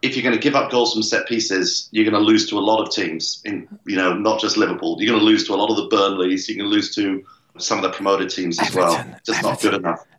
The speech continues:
Speaker 2: Everton,
Speaker 1: Well,
Speaker 2: Everton.
Speaker 1: yeah,
Speaker 2: Huge
Speaker 1: not that,
Speaker 2: credit
Speaker 1: not that worried about Everton.
Speaker 2: <laughs> to Liverpool Football Club. They have scored thirty-four goals from set-piece situs in the Premier League.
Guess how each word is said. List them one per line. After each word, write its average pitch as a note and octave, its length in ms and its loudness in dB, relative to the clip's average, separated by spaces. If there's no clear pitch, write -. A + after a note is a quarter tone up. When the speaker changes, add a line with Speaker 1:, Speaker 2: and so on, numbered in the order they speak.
Speaker 2:
Everton, - 260 0
Speaker 1:
Well, - 280 -2
Speaker 2:
Everton. - 400 -8
Speaker 1:
yeah, - 140 -10
Speaker 2:
Huge A#3 420 0
Speaker 1:
not C#4 200 2
that, - 120 -14
Speaker 2:
credit F#3 400 0
Speaker 1:
not E3 180 0
that B2+ 200 0
worried B2+ 300 4
about A2+ 240 2
Everton. G2 360 -2
Speaker 2:
<laughs> - 160 -12
to F4+ 120 2
Liverpool G#3+ 720 -2
Football D3 480 0
Club. C#3 360 -2
They F3 100 4
have F#3 120 -2
scored F#3 520 -2
thirty-four F#3 840 -2
goals D#3 380 -4
from F3+ 100 -4
set-piece - 560 -4
situs A#2 460 -4
in A2+ 80 -2
the A2+ 60 -4
Premier B2+ 320 -4
League. G#2 200 -8